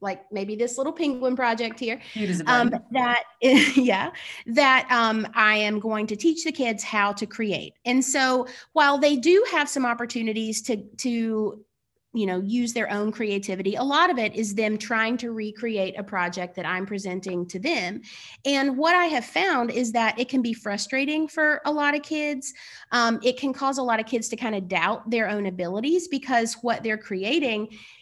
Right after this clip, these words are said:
Speaker 1: isn't necessarily looking like mine. And for kids who are maybe teetering on, on feeling like an artist or not feeling like an artist, it can really cause them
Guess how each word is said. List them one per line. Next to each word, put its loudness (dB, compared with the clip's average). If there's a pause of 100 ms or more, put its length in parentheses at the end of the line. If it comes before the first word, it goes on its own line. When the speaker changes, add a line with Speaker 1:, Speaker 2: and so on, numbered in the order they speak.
(160)
Speaker 1:
isn't 0
necessarily -2
looking -2
like -2
mine. -2
And -4
for 0
kids -6
who -2
are 0
maybe -2
teetering -2
on, -4
on -2
feeling -2
like -4
an -4
artist -2
or -4
not 0
feeling -6
like -6
an -4
artist, -6
it -4
can -2
really 0
cause -4
them -2